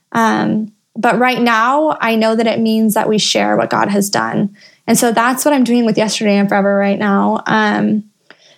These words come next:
but another thing is, is, you know, after we said yes to our three kids, we, um,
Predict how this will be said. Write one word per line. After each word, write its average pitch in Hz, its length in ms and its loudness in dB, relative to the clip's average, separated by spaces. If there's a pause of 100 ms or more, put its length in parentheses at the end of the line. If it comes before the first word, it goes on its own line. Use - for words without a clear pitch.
(100)
but 262 120 0
another 302 320 2
thing 269 200 2
is, 240 200 2
is, 220 320 -6 (100)
you 233 120 0
know, 220 120 2
after 240 320 0
we 247 120 2
said 247 200 0
yes 220 260 0
to 240 80 -2
our 214 220 0
three 226 340 -2
kids, 208 540 -2
we, 214 520 2
um, 208 540 0